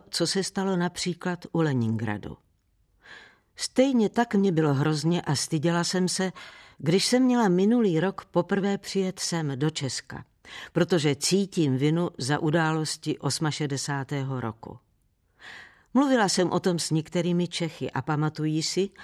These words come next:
že se mi tehdy dostalo dvou druhů odpovědí. Někteří říkali,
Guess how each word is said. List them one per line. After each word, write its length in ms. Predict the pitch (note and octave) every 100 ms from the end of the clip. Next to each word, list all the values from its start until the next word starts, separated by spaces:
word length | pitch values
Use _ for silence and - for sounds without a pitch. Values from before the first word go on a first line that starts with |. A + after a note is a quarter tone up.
| - - -
že 180 | B2 F3
se 160 | B3+
mi 140 | C4+ C4+
tehdy 320 | B3 A#3+ A3
dostalo 460 | G3+ G#3+ - G#3+ F3
dvou 360 | C3 E3+ A3
druhů 400 | G3+ G#3+ G3 G3+
odpovědí. 1040 | - D#3+ - D3 B2 A#2 G#2+ G#2+ G#2 A2 C3 _ _ _ _ _ E3+
Někteří 480 | E3 E3+ D3 D3
říkali, 500 | B2+ C#3+ - D3 C3